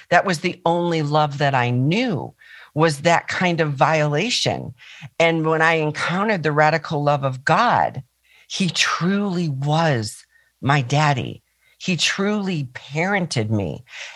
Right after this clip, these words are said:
And so when I a-, was then in the church system, a lot of the dynamics made no sense to me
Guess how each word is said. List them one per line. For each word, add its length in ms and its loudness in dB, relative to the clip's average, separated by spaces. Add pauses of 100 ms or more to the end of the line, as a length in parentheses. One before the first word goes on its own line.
And 200 0
so 300 0
when 440 0
I 220 2 (340)
a-, 200 2
was 760 0
then 240 4 (120)
in 360 2
the 300 -4 (300)
church 400 0
system, 720 0 (440)
a 100 6
lot 360 2
of 80 0
the 100 0
dynamics 680 0
made 200 0
no 160 0
sense 440 -4
to 100 -2
me 320 -2